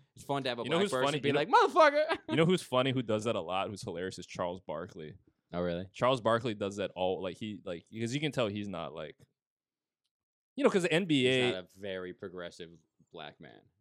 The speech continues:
Speaker 2: Yeah, well, he's not, I wouldn't say he's, like, a
Speaker 1: I
Speaker 2: conservative or
Speaker 1: wouldn't
Speaker 2: something
Speaker 1: either,
Speaker 2: necessarily,
Speaker 1: but he's
Speaker 2: but
Speaker 1: like a, he's like a hardworking,
Speaker 2: but, but, like,
Speaker 1: ambitious,
Speaker 2: yeah.
Speaker 1: reasonable man.
Speaker 2: Yeah, and, like, he, you know, like, you know, 'cause the N B A,
Speaker 1: He, I,
Speaker 2: the
Speaker 1: yeah.
Speaker 2: N-, the N B A got way more, the most
Speaker 1: Woke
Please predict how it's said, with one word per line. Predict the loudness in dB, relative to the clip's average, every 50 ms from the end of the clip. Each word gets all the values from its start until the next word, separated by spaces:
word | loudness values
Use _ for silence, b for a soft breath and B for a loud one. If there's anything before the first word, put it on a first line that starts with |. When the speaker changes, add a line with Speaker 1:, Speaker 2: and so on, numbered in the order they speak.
| _ _
Speaker 2:
Yeah, | 0 4 6
well, | 6 6
he's | 6 4 2
not, | 2 2 4 6
I | 6
wouldn't | 4 4 0 -2
say | -2 -2 -2
he's, | -2 -2 -4
like, | -6 -6
a | -6
Speaker 1:
I |
Speaker 2:
conservative | -8 -8 -8 -8 -8 -8 -6 -6 -6 -6 -6 -6 -6 -6 -4
or | -6
Speaker 1:
wouldn't | -6 -6
Speaker 2:
something | -8 -8 -8 -6
Speaker 1:
either, | -6 -6 -6
Speaker 2:
necessarily, | -8 -8 -6 -6 -6 -4 -4
Speaker 1:
but |
he's | -6 -6
Speaker 2:
but | -6 -6
Speaker 1:
like | -6 -6 -6
a, | -6 -8 -8 -12 _ _
he's | 0 0 2 4 2
like | 2 4
a | 4 4 2
hardworking, | 4 6 6 6 6 6 4 4 4 2 2 0 -2 -2 0 4 4
Speaker 2:
but, | 4 4 6
but, | 6 6
like, | 6 4 4
Speaker 1:
ambitious, | 0 0 -2 -2 -2 -4 -4 -4 -6 -6
Speaker 2:
yeah. | -4 -2 0 0
Speaker 1:
reasonable | 0 0 -4 -6 -8 -6 -4 -4 -4 -4 -6 -10 _ _ _
man. | -12 -12 -12 -12 -12 -16 -16 -4
Speaker 2:
Yeah, | 2 4 4 4 4
and, | 2 0
like, | -2 -2 -2 -4
he, | -10 -12 -12 -10
you | -6 -4 0
know, | 0 2 2
like, | 0 -2 -4 -8
you | -12 -8 -2 -2
know, | 0
'cause | 0 0 -2 -2
the | -2 -2 -2
N | 0 0
B | 2 2 2 4
A, | 4 2 2 2 0 0 0
Speaker 1:
He, | -2 -2 -4 -4 -4
I, | -4 -2
Speaker 2:
the | 4 6
Speaker 1:
yeah. | 6
Speaker 2:
N-, | 6 6 6
the | 4 4 4
N | 4 4 4
B | 4 4 4
A | 4 4
got | 4 4 4 4 4
way | 2 2 2 2
more, | 2 2 2 0
the | 0 -4
most | -2 0 -2 -2 -2 -2
Speaker 1:
Woke | 0